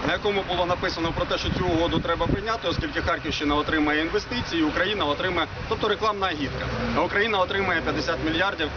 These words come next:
за п'ятдесят років. Але я задаю питання: на п'ятдесят років ми пускаємо інвестора. П'ятдесят років ми будемо жити або з цим щастям, або з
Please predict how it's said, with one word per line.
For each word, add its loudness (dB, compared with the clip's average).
за 2
п'ятдесят -2
років. -4
Але 2
я 2
задаю 0
питання: -2
на 0
п'ятдесят -2
років -2
ми 0
пускаємо -2
інвестора. 0
П'ятдесят -2
років -2
ми 0
будемо 0
жити -2
або 0
з -6
цим -4
щастям, -2
або 0
з 0